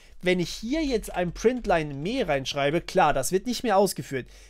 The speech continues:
Während wenn ich jetzt allerdings hier unten in diesen Else-Zweig dieses Printline mehr reinschreibe, dann wird das durchaus noch ausgeführt, wenn ich zum Beispiel hier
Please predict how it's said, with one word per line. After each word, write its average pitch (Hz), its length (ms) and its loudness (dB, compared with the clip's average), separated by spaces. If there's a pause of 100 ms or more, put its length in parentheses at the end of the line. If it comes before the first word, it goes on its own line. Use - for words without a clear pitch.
(140)
Während 185 380 4
wenn 185 120 0
ich 175 100 -2
jetzt 180 200 -4
allerdings 160 560 0
hier - 420 -2
unten 240 500 -4
in 170 180 -4
diesen 147 260 -6
Else-Zweig 196 640 0
dieses 147 280 -6
Printline 156 480 -2
mehr 165 220 -2
reinschreibe, 127 480 -4 (280)
dann 214 240 2
wird 311 160 0
das 220 220 2
durchaus 208 500 2
noch 285 140 -4
ausgeführt, 156 560 0
wenn 190 120 2
ich 240 140 -4
zum 185 140 -4
Beispiel 165 320 0
hier 165 320 2